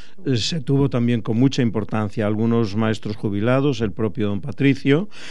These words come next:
y algunos estudiantes del barrio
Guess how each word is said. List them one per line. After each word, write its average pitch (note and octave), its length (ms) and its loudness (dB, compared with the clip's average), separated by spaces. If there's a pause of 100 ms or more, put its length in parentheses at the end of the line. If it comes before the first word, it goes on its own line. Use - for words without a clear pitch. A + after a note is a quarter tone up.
(240)
y F3+ 360 6
algunos A#2+ 1000 8 (100)
estudiantes A2+ 1400 4
del G#2 440 0
barrio A#2+ 680 2